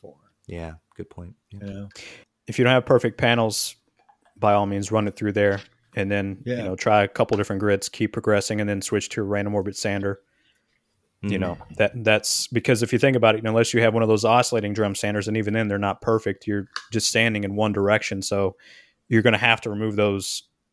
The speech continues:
Speaker 3: scratch, that scratch pattern with a random orbit sander, in my
Speaker 2: Mm-hmm.
Speaker 3: opinion.
Speaker 2: Mm-hmm.
Speaker 1: Yep.
Speaker 3: I wouldn't feel
Speaker 1: Oh,
Speaker 3: comfortable.
Speaker 1: absolutely. Absolutely.
Speaker 2: Yeah.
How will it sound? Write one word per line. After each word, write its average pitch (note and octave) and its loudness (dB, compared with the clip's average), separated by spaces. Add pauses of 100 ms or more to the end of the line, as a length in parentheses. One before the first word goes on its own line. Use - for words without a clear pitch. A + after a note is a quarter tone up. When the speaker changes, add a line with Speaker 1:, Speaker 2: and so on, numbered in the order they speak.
(220)
Speaker 3:
scratch, A2+ 0
that A2+ 0
scratch A2+ 2
pattern G2 0
with G2 -6
a G#2 -10
random G2+ -4
orbit F#2+ -4
sander, F#2+ -4 (680)
in G2 -4
my G2 0
Speaker 2:
Mm-hmm. F#2+ -2
Speaker 3:
opinion. F#2 -6 (440)
Speaker 2:
Mm-hmm. F#2 -10 (200)
Speaker 1:
Yep. B2 0
Speaker 3:
I A#2 6
wouldn't G#2+ 0
feel G#2+ 4
Speaker 1:
Oh, - -2
Speaker 3:
comfortable. G2+ -2
Speaker 1:
absolutely. G2 -4 (460)
Absolutely. A2 -10 (640)
Speaker 2:
Yeah. F2+ -16